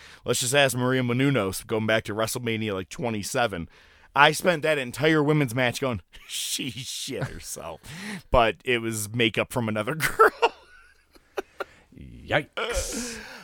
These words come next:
Speaker 1: Um, but the L-, M V P and Lashley promo, Lashley looked amped but pissed. And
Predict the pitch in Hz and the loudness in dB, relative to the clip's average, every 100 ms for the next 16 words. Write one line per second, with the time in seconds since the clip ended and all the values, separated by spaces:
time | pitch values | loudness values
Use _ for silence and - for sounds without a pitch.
0 | - 127 127 127 123 127 _ _ _ _ | -2 4 6 6 4 -4 _ _ _ _
1 | _ _ - 214 247 110 - - _ _ | _ _ 6 10 12 10 0 -12 _ _
2 | _ _ _ 139 143 147 _ _ 110 120 | _ _ _ 0 0 -2 _ _ -8 0
3 | 139 165 165 160 - 185 165 143 143 170 | 2 4 2 -4 0 4 4 4 6 6
4 | 170 160 135 135 107 85 - - _ 123 | 4 -4 -6 -2 -2 -4 -8 -20 _ 2
5 | 185 226 - 180 165 131 143 220 165 - | 6 6 2 -2 -4 -4 6 6 6 0
6 | - _ _ _ _ _ _ _ _ _ | -20 _ _ _ _ _ _ _ _ _
7 | _ _ _ - 156 185 - 160 - - | _ _ _ -2 0 2 0 -2 -4 0
8 | 165 254 - - - _ _ _ - 160 | 8 8 8 -4 -12 _ _ _ -2 0
9 | 151 | -2